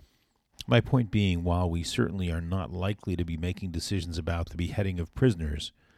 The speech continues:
we too must be careful that what we say or don't say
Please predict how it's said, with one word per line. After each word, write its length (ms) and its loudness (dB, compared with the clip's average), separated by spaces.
we 120 4
too 220 -2
must 240 2
be 80 0
careful 640 0
that 120 6
what 160 2
we 120 0
say 500 4
or 200 2
don't 320 4
say 420 2